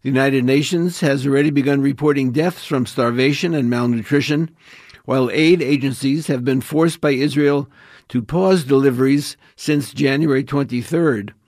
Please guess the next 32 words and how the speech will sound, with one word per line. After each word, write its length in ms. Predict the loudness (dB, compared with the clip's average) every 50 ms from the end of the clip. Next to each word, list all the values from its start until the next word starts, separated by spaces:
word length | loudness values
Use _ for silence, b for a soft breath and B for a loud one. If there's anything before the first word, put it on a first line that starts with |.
| b b b b b b b b b b b b b -8
A 60 | -8
two-month-old 920 | -4 -2 0 2 2 2 2 2 0 0 2 4 4 4 4 2 0 -6 -8
boy 440 | -6 -4 0 2 2 2 4 4
has 220 | 2 2 0 -2 -2
died 320 | -2 -2 0 0 -2 -2
from 160 | -2 -4 -4
starvation 520 | -2 -2 -2 -2 0 0 0 -2 -2 -4 -4
today, 480 | -4 -2 0 0 2 2 2 2 2
as 160 | 0 -2 -2 -2
over 240 | -2 -2 -2 -4
seven 280 | -4 -4 -2 -2 -2 0
hundred 200 | 0 0 0 0
fifty 300 | -2 -4 -4 -4 -6 -8
thousand 540 | -4 -2 -2 0 2 2 2 2 0 0 0
Palestinians 800 | 0 0 0 -2 -4 -4 -2 0 2 2 2 0 -2 -4 -6 -8 B B B B B B B B B B
are 80 | -2
suffering 500 | -2 0 0 0 0 0 0 -2 -2 -2
from 220 | -2 -2 -2 -2 -2
acute 300 | -2 -2 0 0 0 -2
starvation. 720 | -2 -2 -2 0 2 2 2 2 0 -2 -6 -8 -10 -10 -14 B B B B B B B B B B B B B -4
On 160 | -4 -4 -4
Friday, 560 | -2 0 2 4 4 4 4 4 4 2 2
Israeli 400 | 2 0 0 0 0 2 0 0
Prime 280 | 0 0 0 0 0 0
Minister 380 | 0 0 0 -2 -2 -2 -2
Benjamin 460 | 0 0 0 0 0 0 0 0 0
Netanyahu 720 | 0 0 -2 -2 -2 0 0 2 2 4 4 4 2 2 0 0
outlined 460 | 0 0 0 0 -2 -2 -2 -2 0
his 220 | 0 0 0 -2
plan 340 | -4 -4 -2 -2 -2 -2 -4
for 220 | -6 -6 -6 -4
a 100 | -6 -6